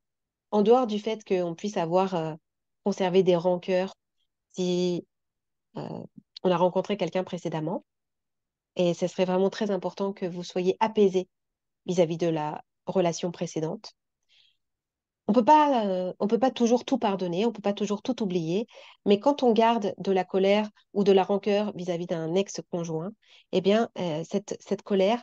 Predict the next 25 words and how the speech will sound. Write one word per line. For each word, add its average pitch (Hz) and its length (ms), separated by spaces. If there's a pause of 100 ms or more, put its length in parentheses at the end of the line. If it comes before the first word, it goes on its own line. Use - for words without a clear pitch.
(120)
elle 180 180
a 175 60
tendance 190 280
à 190 60
se 175 100
retourner 180 480 (200)
contre 220 320
nous. 170 160 (600)
Donc, 233 280
j'aurais 190 200
tendance 196 260
à 196 80
vous 175 80
dire, 196 180 (260)
déjà, 214 380 (260)
cherchez 233 420
à 208 60
ce 208 60
que 196 80
ça 196 100
soit - 220
apaisé 202 300
vis-à-vis 180 340
de 165 100
l'autre. - 340